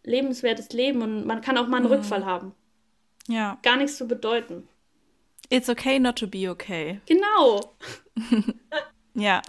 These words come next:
Speaker 1: Ja, das war auch immer bei mir so ein Thema, dass ich zu meiner Therapeutin gesagt hab, "Ja, aber damit ich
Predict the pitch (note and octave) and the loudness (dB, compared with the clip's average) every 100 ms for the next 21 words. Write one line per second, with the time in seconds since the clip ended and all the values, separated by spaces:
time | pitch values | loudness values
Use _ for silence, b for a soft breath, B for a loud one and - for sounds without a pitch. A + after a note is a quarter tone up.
0 | - _ _ _ _ _ C#4 C#4 C#4 C4 | -12 _ _ _ _ _ 2 2 2 2
1 | B3+ B3+ C#4+ C#4+ C#4 B3+ B3+ C4 E4 C#4 | 2 0 0 0 2 2 2 2 2 4
2 | B3+ B3 B3 - B3+ C4 C#4 D4+ D#4 - | 2 2 -2 -4 -2 0 0 0 -2 -6
3 | - B3+ B3+ - - - B3+ C4 B3+ B3+ | -8 -8 -8 -12 -18 -12 -6 -2 -2 -2
4 | A#3+ A#3 B3 C4+ C4 A#3+ A#3 A#3+ B3 B3 | -4 -2 -2 0 2 2 0 -2 -4 -2
5 | B3+ C#4 C#4+ b b b b b - B3 | -2 -2 -6 b b b b b -8 -2
6 | B3 A#3+ - _ _ _ _ _ _ _ | -2 -2 -10 _ _ _ _ _ _ _
7 | B3 B3 C#4+ B3 A#3 - - | 0 2 0 -4 -8 -10 -16